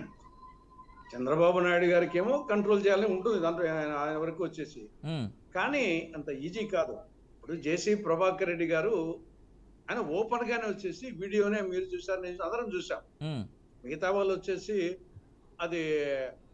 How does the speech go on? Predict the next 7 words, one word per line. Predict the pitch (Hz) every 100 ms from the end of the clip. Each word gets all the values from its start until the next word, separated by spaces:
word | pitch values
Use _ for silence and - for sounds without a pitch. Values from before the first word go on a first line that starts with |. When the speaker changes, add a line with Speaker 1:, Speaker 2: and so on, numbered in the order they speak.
| - -
Speaker 1:
ప్రత్యక్షంగా | 156 202 185 202 202 202
తెలియకపోవచ్చు, | 202 175 202 185 170 160 - 151 - - - - 190
పరోక్షంగా | 202 202 196 196
బెదిరించవచ్చు | 170 170 170 170 160 160 202
వాళ్ళకు | 175 180
వాళ్ళకి | 170 147
మధ్య, | 143 143 131